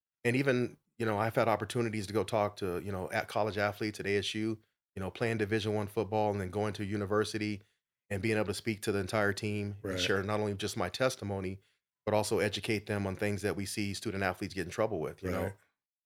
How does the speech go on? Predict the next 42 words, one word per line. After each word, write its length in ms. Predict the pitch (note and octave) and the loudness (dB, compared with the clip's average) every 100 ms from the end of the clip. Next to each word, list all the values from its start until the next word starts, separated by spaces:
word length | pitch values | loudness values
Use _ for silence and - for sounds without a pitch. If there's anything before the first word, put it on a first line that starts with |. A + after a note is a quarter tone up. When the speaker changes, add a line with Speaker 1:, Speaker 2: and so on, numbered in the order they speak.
| _ | _
Speaker 1:
And 120 | G#2+ | 0
I 60 | G#2+ | 0
can't 240 | - A2+ | 2 0
tell 120 | - A2+ | 2 2
you, 60 | |
these 120 | B2 - | 2 2
co-, 140 | C#3 | 2
these 200 | B2+ B2 | 4 2
talks 280 | - A#2 - | 2 2 0
would 260 | - G#2 F#2 - | -2 -4 -4 -8
be 120 | G#2+ | -6
set 200 | - A#2 | 0 4
up 100 | A2 | 4
for, 60 | G2+ | 4
like, 160 | F#2+ | 0
thirty 240 | - A2 G#2 | 2 2 2
minutes 380 | G#2 G#2+ F#2 - | 0 0 -2 -4
and 100 | G2 | -2
they 80 | |
would 100 | G2 F#2+ | -2 0
go 120 | G2 | -2
for 100 | F#2 | -2
three 200 | - F2+ | -2 0
hours. 420 | D#2+ - - - - | 0 -4 -12 -8 2
Speaker 2:
<laughs> 20 | A#2+ F#2+ E2+ - E2 A2+ | 4 4 -4 -6 -4 -2
Speaker 1:
I 60 | |
mean, 240 | A2 G#2 G2 | 0 0 0
and 160 | A2 | 2
I, 60 | A2+ | 2
and 160 | A2 A#2 | 4 4
I 60 | |
loved 260 | A#2 C#3+ A2+ | 6 6 4
it 80 | G2+ | 2
the 80 | A2+ | 2
whole 120 | A#2+ | 4
time 280 | D3 D3+ A#2 | 2 2 0
'cause 140 | G2+ | 0
the 80 | G2+ | 0
students 340 | - C3+ B2 | 0 0 2
were 80 | G#2+ | 0
engaged 580 | F#2 A2 A2+ B2+ A#2+ - | 2 4 4 4 -2 -2
Speaker 2:
Right. 320 | G2 F2+ F2+ | 2 2 2